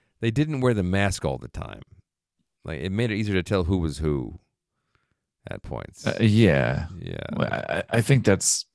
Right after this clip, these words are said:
Speaker 2: superhero comic book thing you just have to do in a movie,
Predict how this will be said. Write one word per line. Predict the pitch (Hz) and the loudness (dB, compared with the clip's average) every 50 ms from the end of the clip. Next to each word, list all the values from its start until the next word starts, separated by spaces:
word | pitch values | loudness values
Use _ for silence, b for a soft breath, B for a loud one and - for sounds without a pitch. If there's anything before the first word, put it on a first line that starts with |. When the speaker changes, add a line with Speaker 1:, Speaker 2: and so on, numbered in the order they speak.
| _ _ _ _ _ _ _ - | _ _ _ _ _ _ _ -12
Speaker 2:
superhero | - - - 104 - - 90 82 82 85 85 80 76 76 73 71 67 - 135 - _ _ _ _ _ - | -6 0 0 2 4 4 4 6 6 6 6 6 4 4 2 0 -4 -8 -12 -16 _ _ _ _ _ -10
comic | - - 90 80 76 - | -4 0 0 0 0 2
book | - 80 71 - | 0 0 -2 0
thing | - - 73 71 | -2 0 0 2
you | 69 71 71 | 2 0 0
just | 69 73 69 - | 0 -2 -2 0
have | 71 67 67 - | -2 -2 -2 -2
to | - 62 | -4 -4
do | 60 71 69 67 69 | 0 0 0 2 2
in | 67 64 | 0 0
a | 65 | 0
movie, | 67 71 71 67 67 64 64 - 90 | 2 2 2 0 -2 -6 -8 -10 -12